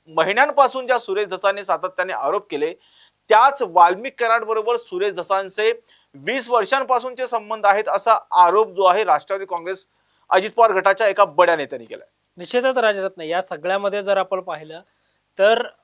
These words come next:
Speaker 2: अगदी आकाचा आका, आका, आकाचे संबंध, या सगळ्या अर्थाने धनंजय मुंडे, अ, आणि वाल्मिक कराड यांच्यावर सातत्याने आरोप करणारे सुरेश धस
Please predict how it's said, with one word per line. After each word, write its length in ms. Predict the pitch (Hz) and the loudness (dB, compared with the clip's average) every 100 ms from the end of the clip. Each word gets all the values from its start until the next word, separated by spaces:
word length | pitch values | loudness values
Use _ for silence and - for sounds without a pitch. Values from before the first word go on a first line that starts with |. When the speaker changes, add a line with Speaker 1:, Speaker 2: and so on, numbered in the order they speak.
| _ 160 | _ -6
Speaker 2:
अगदी 460 | 170 185 233 240 | -6 -2 -2 -2
आकाचा 480 | - 180 214 214 233 | 0 2 2 4 2
आका, 640 | 214 175 170 190 190 190 - | 2 0 0 4 4 2 -2
आका, 580 | 160 - 190 185 185 175 | -6 -2 2 4 2 0
आकाचे 400 | 170 185 180 190 | -4 -4 -6 -8
संबंध, 540 | 190 165 180 185 180 180 175 | -10 -12 -12 -12 -8 -8 -6
या 280 | 170 185 202 196 _ _ _ - | -4 -2 -2 -4 _ _ _ -8
सगळ्या 580 | - 165 151 226 262 | -4 -4 0 4 4
अर्थाने 500 | 233 214 196 208 208 | 2 0 0 -4 -4
धनंजय 440 | 202 190 190 190 202 | -6 -8 -10 -4 -6
मुंडे, 540 | 190 180 175 185 196 | -6 -14 -10 -6 -6
अ, 400 | 196 165 160 160 160 _ _ | -6 -4 -2 -4 -8 _ _
आणि 280 | 165 202 277 _ _ _ _ | -10 -10 -12 _ _ _ _
वाल्मिक 480 | 175 190 208 254 - | 0 2 2 -4 -2
कराड 280 | 208 190 156 | 0 2 0
यांच्यावर 380 | 151 160 190 202 | -4 -6 -4 -4
सातत्याने 800 | - 185 180 233 226 - 247 269 | -4 -4 -2 -2 -2 0 2 2
आरोप 420 | 269 196 220 226 | 0 0 0 -2
करणारे 520 | - 196 190 185 196 226 | -2 -2 0 0 0 -4
सुरेश 520 | - 196 190 196 - 151 165 | -6 -8 -6 -6 -10 -10 -4
धस 320 | 170 156 | -2 -4